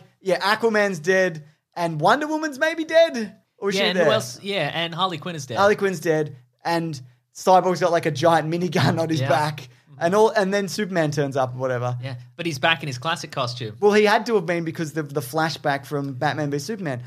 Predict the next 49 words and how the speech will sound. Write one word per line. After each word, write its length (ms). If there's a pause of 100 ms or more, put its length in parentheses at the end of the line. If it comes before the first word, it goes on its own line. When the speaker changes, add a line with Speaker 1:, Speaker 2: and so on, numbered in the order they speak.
(140)
Speaker 1:
Also, 460 (160)
if 140
this 160
is 100
the 80
same 240
future, 240
does 140
that 160
mean 140
he 180
kills 360
Batman? 640 (380)
Speaker 2:
Oh, 480
good 160
question. 340 (140)
Speaker 1:
I 60
guess 100
Speaker 2:
Also, 100
Speaker 1:
he 60
Speaker 2:
this 80
Speaker 1:
does. 100
Speaker 2:
might 160
just 260
be 140
a 60
dream. 340
Speaker 1:
Flash 240
is 140
in, 120
like, 200
a 100
robot 600
Speaker 2:
I 140
actually, 320
Speaker 1:
suit. 120
Speaker 2:
that's 240
the 80
f-, 240
that 180
finally, 380
Speaker 1:
Yeah. 80
Speaker 2:
that's 200
the 60
version 300
we 60
saw 260
in 160
the 300